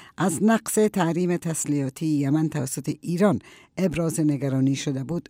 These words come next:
ویتو کرد. در پیشنویس قطعنامه پیشنهادی بریتانیا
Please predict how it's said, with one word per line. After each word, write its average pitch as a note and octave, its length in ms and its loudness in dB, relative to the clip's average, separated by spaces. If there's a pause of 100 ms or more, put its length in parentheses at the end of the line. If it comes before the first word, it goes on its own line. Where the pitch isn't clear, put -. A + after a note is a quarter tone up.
(140)
ویتو F#3 360 -2
کرد. - 300 -16 (340)
در D#3 140 -6
پیشنویس D3+ 560 -4
قطعنامه D3 640 -2
پیشنهادی C#3 680 -4
بریتانیا C#3 640 0